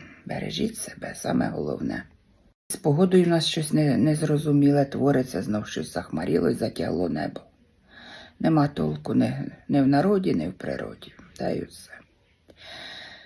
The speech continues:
Але не дивлячись ні на що, хочу побажати вам хорошого дня. Хорошого, дай Бог, щоб все було добре. І смачної кавусі. Я на господарстві залишилась сама, порозходились хто куди.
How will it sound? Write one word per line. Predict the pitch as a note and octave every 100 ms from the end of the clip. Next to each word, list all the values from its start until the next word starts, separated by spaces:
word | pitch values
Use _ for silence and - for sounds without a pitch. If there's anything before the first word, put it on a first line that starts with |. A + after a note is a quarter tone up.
| _ _ -
Але | F3 F#3
не | F3
дивлячись | E3+ F3 E3+ D#3+ F3 -
ні | E3
на | E3
що, | - G3
хочу | F#3 F3 F#3 F#3
побажати | - D#3 D3+ E3+ -
вам | C#3+
хорошого | - B2+ C#3+ - - -
дня. | - - C3+ -
Хорошого, | - - F2+ - -
дай | - E2+
Бог, | F2 F#2+ -
щоб | - - -
все | - -
було | B1 - A#2+
добре. | - E2 - - - - - - - _ -
І |
смачної | - - D3+ - F3 E3
кавусі. | - C#3 C#3+ D3 - - - - _ - _ _ _ _ - -
Я | A3 A#3
на | G3
господарстві | F3 E3+ F#3 F3+ G3+ G3+ F3+
залишилась | D#3 D3 F3+ - F3 D#3 D#3 - -
сама, | - - D3+ D3 - -
порозходились | D3 E3 - - A#2 A#2+ E3+ -
хто | - D#3
куди. | - C#3 -